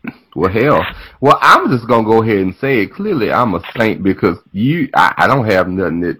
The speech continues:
'cause I always got caught anyway. I was a, just like, the, and this is a funny thing.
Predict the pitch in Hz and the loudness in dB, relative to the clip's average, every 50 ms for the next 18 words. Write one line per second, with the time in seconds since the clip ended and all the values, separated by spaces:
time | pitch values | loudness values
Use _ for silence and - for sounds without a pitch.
0 | _ - 98 87 85 85 - - - 95 110 113 175 90 82 - - - 82 - | _ -4 -4 -4 -4 -8 -8 -2 2 4 4 4 2 0 -4 -4 -2 -2 -2 -2
1 | - - - 87 87 - 90 87 85 80 85 76 64 71 104 120 110 101 92 - | 0 0 2 2 2 2 0 -2 -2 -4 -4 -2 2 4 4 4 4 2 0 -4
2 | - 87 85 107 - _ - 107 95 - - - - - - - _ - - - | -4 -2 -2 -2 -4 _ -4 -4 0 0 2 2 2 2 0 -2 _ -2 0 0
3 | - - _ 175 196 214 202 185 175 165 156 143 127 117 - 131 127 135 123 - | -2 0 _ 2 4 4 4 4 4 4 6 4 2 0 -2 -2 0 0 0 0
4 | - - 123 131 156 196 - - 117 110 110 110 - 113 107 104 101 104 110 95 | 0 0 2 4 4 4 2 0 -2 -2 -2 -2 0 0 2 2 0 -2 -2 -4
5 | 87 85 82 113 | -4 -6 -6 -10